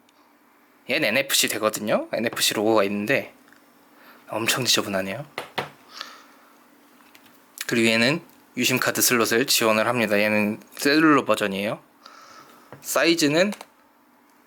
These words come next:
두께는 엑스페리아가 더 얇은데,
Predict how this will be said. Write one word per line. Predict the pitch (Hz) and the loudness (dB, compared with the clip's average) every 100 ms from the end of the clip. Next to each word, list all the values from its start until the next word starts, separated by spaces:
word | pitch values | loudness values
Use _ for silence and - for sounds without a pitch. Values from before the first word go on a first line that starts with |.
| _ _ - - - - - - - - - | _ _ -18 -18 -18 -20 -20 -20 -20 -20 -10
두께는 | - 143 196 202 196 196 196 196 202 196 170 | -6 -4 0 4 6 6 6 6 6 4 2
엑스페리아가 | 120 - - 156 147 151 147 143 139 135 131 127 123 | -2 -4 -4 -2 2 4 4 4 4 4 4 4 2
더 | - 117 117 _ | 0 -2 -2 _
얇은데, | 107 107 107 113 135 107 | -4 -4 -4 -4 -2 -2